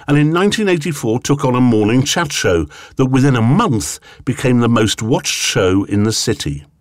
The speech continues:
Oprah's broad range of skills saw her cast in her debut acting performance in the nineteen eighty-five film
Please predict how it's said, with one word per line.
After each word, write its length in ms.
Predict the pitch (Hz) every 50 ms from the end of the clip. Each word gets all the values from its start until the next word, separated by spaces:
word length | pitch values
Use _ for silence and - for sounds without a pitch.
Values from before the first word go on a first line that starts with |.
| _ _ _ _ _ _ _ _ _ _ _ _ _ _ _ _ _ -
Oprah's 360 | 240 269 247 - - 202 143
broad 480 | 147 143 - 180 190 202 190 180 160 131
range 340 | 135 151 156 151 143 143 131
of 80 | 117
skills 500 | - - - - - 117 104 104 117 113
saw 240 | - - 151 143 156
her 80 | 170 160
cast 400 | 143 - - 139 117 - - -
in 100 | 110 110
her 160 | 107 117 113
debut 540 | - - - 123 101 95 95 98 117 135 160
acting 320 | 180 - - - 147 127
performance 640 | - - 101 - - 104 98 92 87 80 76 - -
in 80 | 110 110
the 80 | 113
nineteen 440 | 113 117 120 127 131 - - 120 113
eighty-five 600 | 107 104 98 - 104 - - 139 147 160 151 143
film 360 | 143 - 95 85 85 104 131